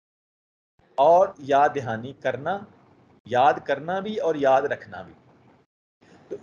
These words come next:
एक पर्पस जो सलात का ये है कि ऐसा निज़ाम अल्लाह ताला ने दिया है कि ये जो कुरान में अल्लाह ताला के अहकाम हैं और जो कुरान को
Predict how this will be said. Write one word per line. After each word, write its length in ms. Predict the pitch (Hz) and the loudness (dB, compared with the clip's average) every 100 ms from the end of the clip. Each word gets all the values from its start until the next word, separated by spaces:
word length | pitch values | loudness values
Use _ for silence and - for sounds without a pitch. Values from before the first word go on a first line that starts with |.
| 190 | 0
एक 220 | 254 - | 0 0
पर्पस 320 | 247 233 233 | -2 0 0
जो 100 | 220 | 0
सलात 400 | - 170 160 165 | -2 2 2 2
का 80 | 185 | -2
ये 180 | 160 147 117 | -6 -4 -2
है 200 | 127 160 | -2 -2
कि 120 | 180 - 143 | -6 0 0
ऐसा 260 | 147 180 | 2 -4
निज़ाम 380 | 165 120 123 175 | -4 -4 -2 -2
अल्लाह 200 | 185 151 151 | -2 -2 -2
ताला 220 | 147 139 | -4 -4
ने 120 | 127 | -10
दिया 300 | 104 107 117 | -8 -2 2
है 160 | 131 156 | 2 2
कि 100 | 156 - 123 | -6 -12 -12
ये 140 | 147 | -10
जो 100 | 147 - | -10 -8
कुरान 340 | 120 113 151 165 | -4 -2 -4 -6
में 180 | 151 | -10
अल्लाह 280 | - 123 135 135 | -6 0 0 2
ताला 300 | 113 117 123 | 0 2 -2
के 420 | - _ _ 139 | -4 _ _ -8
अहकाम 540 | 123 107 - 127 180 135 | -8 -8 -4 -2 0 -2
हैं 140 | 120 | -4
और 160 | 139 123 | -4 -6
जो 80 | 135 | -6
कुरान 400 | - 117 135 165 | -4 -2 0 -2
को 140 | 147 | -4